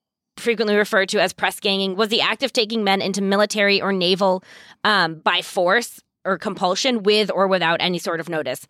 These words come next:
European navies of several nations used forced recruitment by, by various means. However,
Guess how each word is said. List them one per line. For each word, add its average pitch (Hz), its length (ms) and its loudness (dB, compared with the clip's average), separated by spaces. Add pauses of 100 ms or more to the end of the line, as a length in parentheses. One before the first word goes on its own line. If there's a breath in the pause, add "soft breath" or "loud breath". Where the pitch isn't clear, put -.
(120 soft breath)
European 330 480 2
navies 262 420 0
of 214 160 2
several 262 400 0
nations 190 500 -2
used 202 220 -2
forced 202 260 -2
recruitment 196 380 -6
by, 180 260 -4
by 202 220 0
various 175 440 -2
means. 175 280 -6
However, 175 400 2